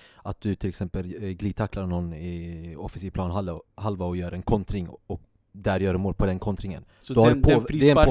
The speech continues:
Speaker 1: påverkning.
Speaker 2: om den frisparken är korrekt så ska det, ska det inte vara mål.
Speaker 1: Exakt. För det, det, det skulle aldrig blivit mål om det skulle ha varit frispark
Speaker 2: Mm.
Speaker 1: där. Men om, om det går typ två minuter efter den där sekvensen och sen kommer man på, aha, det här var en frispark. Nej, men såklart, det,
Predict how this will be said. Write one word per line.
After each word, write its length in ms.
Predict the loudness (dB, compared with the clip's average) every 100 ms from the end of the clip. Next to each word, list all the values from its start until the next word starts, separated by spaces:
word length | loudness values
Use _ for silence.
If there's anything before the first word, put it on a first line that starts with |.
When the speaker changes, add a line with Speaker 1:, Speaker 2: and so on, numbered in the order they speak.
| 6
Speaker 1:
påverkning. 320 | 2 0 -6
Speaker 2:
om 120 | -4
den 160 | -4 -4
frisparken 520 | -6 -4 -4 -2 -6
är 40 |
korrekt 440 | -4 -4 -4 -8 -14
så 80 |
ska 180 | -10 -8
det, 80 | -8
ska 140 | -8
det 20 | -10
inte 120 | -8
vara 120 | -8
mål. 220 | -8 -8 -14 _
Speaker 1:
Exakt. 480 | -6 -4 -6 -8 _ _ _
För 140 | -8
det, 120 | -6
det, 220 | -2 -2 -4 -8 -20 _
det 220 | -18 -12
skulle 200 | -4 0
aldrig 200 | 2 0
blivit 220 | -2 -2
mål 160 | -2 -2
om 60 | -4
det 60 |
skulle 160 | -8 -10
ha 60 |
varit 120 | -8 -10
frispark 300 | -10 -8 -8
Speaker 2:
Mm. 120 | -10
Speaker 1:
där. 60 | -16 -16
Men 260 | -4 -2 -2
om, 300 | -6 -6 -6 -10 _ -20 _ _ _ _ _ _ _
om 120 | -8
det 80 | 0
går 160 | 4 4
typ 180 | 2
två 160 | -2 -2
minuter 360 | 2 2 0 -2
efter 240 | -4 -4
den 60 | -6
där 80 | -6
sekvensen 540 | -8 -4 -4 -4 -12 -18 _ _ _
och 120 | -2 0
sen 140 | 0
kommer 160 | 0 2
man 80 |
på, 180 | 4 4
aha, 400 | 2 0 0 -2
det 120 | -6 0
här 120 | 2
var 80 | 2
en 60 |
frispark. 400 | -2 -6 -6 -6 -6
Nej, 100 | -12
men 100 | -12
såklart, 260 | -10 -10 -10
det, 240 | -12 -12